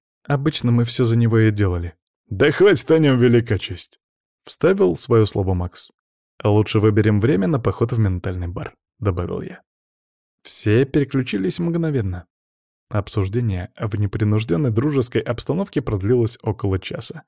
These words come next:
И вот уже пришло время собираться домой.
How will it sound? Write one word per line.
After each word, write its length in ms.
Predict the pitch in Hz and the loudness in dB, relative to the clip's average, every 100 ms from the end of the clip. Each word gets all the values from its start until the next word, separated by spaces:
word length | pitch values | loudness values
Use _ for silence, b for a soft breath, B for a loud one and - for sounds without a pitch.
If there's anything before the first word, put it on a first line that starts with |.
| _ _ _ _ _ _ _ - | _ _ _ _ _ _ _ -2
И 80 | 107 | 2
вот 180 | 202 | 2
уже 160 | 214 202 | 4 2
пришло 320 | 160 131 123 | 0 0 0
время 300 | 107 131 170 | 0 0 0
собираться 480 | 151 104 95 92 101 | -2 0 0 0 -4
домой. 420 | 90 80 - - | -8 -10 -10 -16